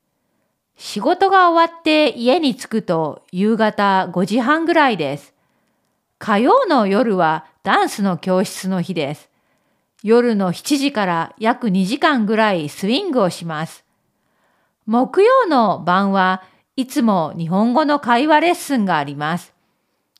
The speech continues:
週末は家でゆっくりします。でも時々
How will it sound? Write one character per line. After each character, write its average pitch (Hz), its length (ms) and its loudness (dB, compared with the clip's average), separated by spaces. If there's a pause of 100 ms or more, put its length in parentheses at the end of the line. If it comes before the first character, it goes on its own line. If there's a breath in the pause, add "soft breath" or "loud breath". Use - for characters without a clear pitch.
(140)
週 - 220 -2 (300)
末 392 120 -2
は 381 320 2 (120)
家 233 240 0
で 220 340 0
ゆ 175 140 -4
っ - 20 -6
く - 220 -2
り 233 100 2
し - 140 -8
ま 147 180 -6
す。 - 140 -20 (640)
で 196 160 -2
も 165 300 -2
時 - 280 -8
々 311 140 0